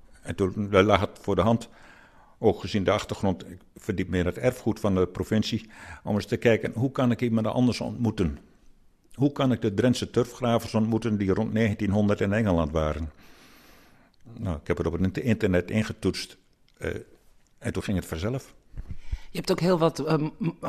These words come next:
Speaker 2: moderne, ja, eh, he-, hedendaagse zaken in het boek verweven. Zo is er iemand die zich niet identificeert met hij of zij, maar met het.
Speaker 1: Ja, dus, eh,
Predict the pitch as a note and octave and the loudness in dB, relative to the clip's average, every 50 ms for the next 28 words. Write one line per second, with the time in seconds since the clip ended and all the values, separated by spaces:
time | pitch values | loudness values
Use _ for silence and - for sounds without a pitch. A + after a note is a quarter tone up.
0 | C3+ A#2+ C3 B2+ B2+ A#2 C3 B2+ C3 C#3 C#3 D3+ D3+ D3+ D#3+ - F3 F#3 D3+ B2 | -4 -2 -2 -2 0 0 0 2 2 2 2 2 0 0 -2 0 0 2 2 2
1 | C3 - C3+ C#3 C3+ C3+ - C3+ C#3 C#3+ D3 - - C#3 D3 D#3+ E3 E3 D#3 D3+ | 2 2 2 2 2 0 0 2 2 2 2 2 2 4 4 4 4 4 6 6
2 | D#3 D#3+ D#3+ D#3 - - - D3+ C3+ D#3 D#3+ D#3+ D#3+ D#3 - E3 - D#3+ E3 D#3 | 8 6 6 6 2 0 2 4 4 6 6 6 4 0 0 -2 0 2 0 0
3 | C#3+ C3+ E3 E3+ - - - D#3 C#3+ D3+ D#3 D#3+ E3+ E3 - G3+ G#3 G#3 - - | 2 2 0 0 0 0 -2 2 2 4 4 4 2 0 -2 -4 -4 -4 -6 -18
4 | - - - - - - E3 D#3+ D#3 D3+ F3 - E3 F3+ F3 E3 D#3 D#3+ D3+ - | -18 -18 -18 -6 2 4 4 4 4 4 2 4 4 4 4 4 4 2 0 -2
5 | - - - - - - - _ _ - D#3+ D3 D#3+ D#3 - - E3+ E3 - - | -8 -14 -18 -20 -20 -20 -20 _ _ -4 -2 0 0 0 0 2 0 0 0 -2
6 | - - - F#3+ E3 E3 D#3+ D#3 - D#3 D3 - C#3+ - - - E3+ D#3 D3+ - | -8 -2 0 2 4 4 4 2 2 0 -2 -2 -2 -2 0 2 2 2 2 2
7 | - C#3+ - C3+ D3+ D#3+ D#3+ D#3 - C3+ - - - D3+ D#3+ F3 F#3 G3 F#3 - | 0 -2 0 2 2 2 2 2 0 -2 -2 0 2 2 2 2 2 0 0 0
8 | E3 D#3+ D#3 D#3+ D#3+ D3 - - - C3 - - - - - - - - - - | 0 0 0 0 -2 -2 -4 -2 -2 -2 -2 -2 -10 -18 -18 -16 -16 -16 -14 -14
9 | - - - - - - - - - C3+ A#2 F#2 D#2+ G2 F#2 - - - - F#2+ | -14 -14 -12 -12 -12 -10 -10 -8 -4 -2 -2 0 2 0 0 0 -4 -6 -4 -4
10 | F#2 | -4